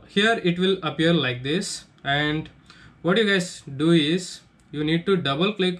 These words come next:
on your video timeline and then go to video here and click on crop to fit. So it will fit to your aspect ratio, which is nine is to sixteen. Okay,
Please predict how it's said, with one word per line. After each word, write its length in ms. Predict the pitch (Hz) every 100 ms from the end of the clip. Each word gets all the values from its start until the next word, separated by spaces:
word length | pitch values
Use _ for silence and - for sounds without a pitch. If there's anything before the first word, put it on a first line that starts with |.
| -
on 160 | 143
your 220 | 139 139 131
video 320 | 131 135 143
timeline 540 | 139 143 143 143 208 - _ _ _ - _ -
and 180 | 135 139
then 240 | 202 247 - _ _ _ _ _ _ -
go 140 | 156
to 120 | 165 180
video 400 | 135 135 135 123
here 300 | 123 107 - _ -
and 220 | 139 147 151
click 200 | 151 175
on 220 | 208 - _ _
crop 340 | 151 156 160
to 180 | 175 208 - _
fit. 460 | - 135 107 - - _ _ - -
So 280 | - 165 170
it 200 | 175 180
will 200 | 214 185
fit 340 | - 196 -
to 80 | 175
your 380 | 151 160 185 - 135 123 -
aspect 420 | 147 - 160 156
ratio, 320 | 131 123 160
which 180 | 147 127
is 140 | 165
nine 260 | 135 127 131
is 140 | 127
to 140 | - 175
sixteen. 480 | - 123 - 110 - -
Okay, 280 | 147 - 208